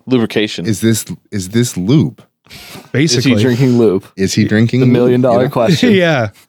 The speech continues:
Speaker 3: basically.
Speaker 2: And, uh, and yeah, it was like, I mean, I watched that as a kid and I was like, "No way is he a robot." And then today I was like, "I know he's a robot, but
Speaker 3: But
Speaker 2: I
Speaker 3: it
Speaker 2: don't want him to be."
Speaker 3: You're
Speaker 1: It
Speaker 3: still
Speaker 1: always
Speaker 3: surprised.
Speaker 1: confused the fuck out of me when you see, like,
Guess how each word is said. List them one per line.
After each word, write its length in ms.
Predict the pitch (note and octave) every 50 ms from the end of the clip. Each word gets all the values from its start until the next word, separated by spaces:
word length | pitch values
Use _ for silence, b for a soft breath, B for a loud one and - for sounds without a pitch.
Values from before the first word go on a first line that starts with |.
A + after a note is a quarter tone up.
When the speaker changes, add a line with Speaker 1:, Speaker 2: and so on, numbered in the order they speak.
| _ _
Speaker 3:
basically. 400 | - A2+ C#3 E3 - C3 B2+ B2+
Speaker 2:
And, 100 | B2 A#2+
uh, 200 | A2+ A2 F#2+ F#2 - _ _ _ _ _
and 500 | - A#2+ A#2 A2 G#2+ G#2+ G2+ G2 - - _ _ _ _ _ _ _ _ _ _ _ _ _ _ _ _ _ _
yeah, 220 | A#2+ C#3+ F3+ C#3+
it 120 | A2+ A#2+ B2+
was 140 | C3 C3+ A#2+
like, 300 | B2+ B2 A#2 G2+ E2+ - _ _ -
I 60 | A2+
mean, 280 | A2 G#2 G2 F2+ - - _ _ _ _ _ -
I 80 | G#2
watched 260 | F#2+ F2+ F#2 F#2 -
that 100 | - F#2
as 120 | F2 E2 D#2
a 40 | D#2
kid 200 | - - G#2 E2+
and 100 | D2+ D2
I 40 | C#2
was 100 | C#2 C#2+
like, 160 | C#2 - -
"No 220 | A2 A#2 B2+ C3+
way 240 | B2 A#2 A2+ G#2 F#2+ F2+
is 140 | D#2+ D2+
he 100 | - F2
a 60 | E2 D#2+
robot." 520 | D#2 E2 E2 D#2 D2+ E2 D#2+ D#2 - -
And 220 | E2 F#2+ F#2 F2+
then 200 | F#2 F#2 F2+ F2
today 300 | - - F#2+ F#2+ F#2+ F2+
I 40 | E2+ D#2+
was 180 | D#2 D2+ -
like, 300 | E2+ D#2 D2+ D2+ - _ _ _ _ _ _ _ _ _ -
"I 100 | G#2+ G#2+
know 260 | G#2 G2 G2 F#2+ G2+
he's 260 | G2+ B2 C3+ B2+ B2+
a 60 | C#3
robot, 520 | C3+ C#3 C#3+ D3 C#3 D3+ D3+ D#3 D3 - -
but 100 | G2+ F2+
Speaker 3:
But 40 | E2+ B2
Speaker 2:
I 40 | A#2
Speaker 3:
it 0 |
Speaker 2:
don't 240 | A#2 E2+ E2 C#2+ D2
want 220 | E2 E2 D2+ D2
him 140 | - C2 B1+ -
to 120 | - -
be." 120 | - -
Speaker 3:
You're 80 | - B2
Speaker 1:
It 20 | -
Speaker 3:
still 200 | - - C3 C#3
Speaker 1:
always 200 | D#3 F3 F#3 D#3
Speaker 3:
surprised. 300 | B2+ - C3+ A#2+ A2 G#2+
Speaker 1:
confused 260 | A#2 B2 A#2+ - -
the 60 | A2+
fuck 340 | - - - A2+ G#2 - -
out 100 | G2+ G2
of 60 | F#2+
me 140 | F#2+ F#2 F#2+
when 280 | F#2+ F#2 F#2 F#2+ E2 D#2+
you 120 | G2+ G2
see, 180 | - - A2+ G#2+
like, 240 | G#2 G#2+ G2 -